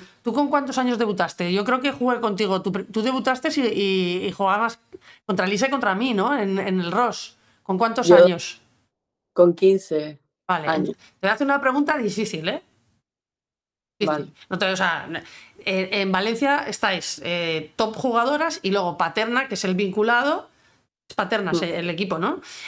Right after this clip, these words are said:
Speaker 1: Eh, tiene un montón de talento, ¿sabes? Eh, Buenavida, Guafam, tiene ahí un montón de, de, de jugadoras.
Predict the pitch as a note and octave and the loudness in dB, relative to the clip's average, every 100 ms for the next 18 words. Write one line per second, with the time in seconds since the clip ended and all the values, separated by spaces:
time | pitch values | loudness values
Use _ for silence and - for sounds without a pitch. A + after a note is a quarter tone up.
0 | - F#3 F3+ E3+ G#3 G#3+ A#3 A#3 G#3+ G3 | -4 -2 0 -2 -2 0 2 2 0 0
1 | A3 G#3 F3+ F#3+ A#3+ B3 G3 B3+ - _ | 0 0 0 2 2 2 0 -2 -6 _
2 | _ F#3+ F3+ G#3 F#3 - E3 D#3+ E3 E3 | _ -4 0 0 -2 -2 -2 -2 -2 0
3 | G3 G#3 G#3 G#3 G3 F3 D3+ - G3+ G#3 | 0 2 2 2 2 0 -2 0 2 2
4 | G#3 G3+ G3 F3+ F3+ F3+ F#3 F#3 F3+ F3+ | -2 -6 -6 -2 -2 0 0 0 0 0
5 | F#3 F3+ E3+ E3 D#3+ - - - F3+ F3+ | 0 0 -2 -4 -8 -18 -20 -8 -4 -2
6 | E3 E3+ - F#3 - F#3 F3 F3+ E3+ D3 | -2 -6 -4 -6 -2 -2 0 0 -2 -4
7 | - - | -6 -8